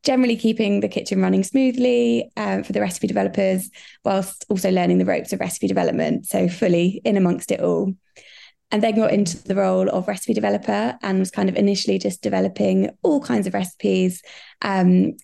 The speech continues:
which then, and then started to kind of focus on more healthier ranges.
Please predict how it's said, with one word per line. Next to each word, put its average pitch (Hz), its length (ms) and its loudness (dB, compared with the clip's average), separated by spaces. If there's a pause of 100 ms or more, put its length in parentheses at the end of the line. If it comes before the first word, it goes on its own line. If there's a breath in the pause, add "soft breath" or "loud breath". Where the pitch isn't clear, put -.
which - 220 -2
then, 185 460 2
and 196 160 2
then 180 140 2
started 190 380 -2
to 190 100 -4
kind 190 180 0
of 190 80 0
focus 185 360 -2
on - 320 0
more 190 180 2
healthier 185 460 -2
ranges. 185 720 -2